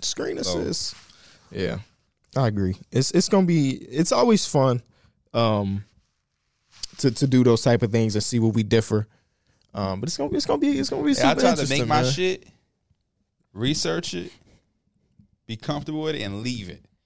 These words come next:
Speaker 1: Mm-hmm.
Speaker 3: Because when you
Speaker 2: You
Speaker 3: like,
Speaker 2: can't start
Speaker 3: "Man,
Speaker 2: thinking too
Speaker 3: he could
Speaker 2: much.
Speaker 3: be over him," you can make a case. When you get to, like, four and five, you can make a case for either nigga to be above each other. If you
Speaker 1: Mm-hmm.
Speaker 3: keep putting in whatever, if you look, whoever you look at last, you know, you can make the case for whoever. So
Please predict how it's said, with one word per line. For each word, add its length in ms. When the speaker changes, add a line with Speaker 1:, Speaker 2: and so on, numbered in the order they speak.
Speaker 1:
Mm-hmm. 240
Speaker 3:
Because 260
when 100
you 120
Speaker 2:
You 40
Speaker 3:
like, 160
Speaker 2:
can't 140
start 200
Speaker 3:
"Man, 180
Speaker 2:
thinking 260
too 120
Speaker 3:
he 60
could 180
Speaker 2:
much. 40
Speaker 3:
be 140
over 180
him," 260
you 160
can 240
make 220
a 80
case. 320
When 160
you 100
get 200
to, 100
like, 220
four 280
and 100
five, 400
you 160
can 180
make 160
a 40
case 260
for 80
either 200
nigga 220
to 60
be 120
above 300
each 160
other. 140
If 60
you 100
Speaker 1:
Mm-hmm. 120
Speaker 3:
keep 220
putting 240
in 380
whatever, 540
if 140
you 80
look, 240
whoever 380
you 100
look 180
at 120
last, 560
you 80
know, 80
you 160
can 140
make 180
the 80
case 320
for 100
whoever. 460
So 300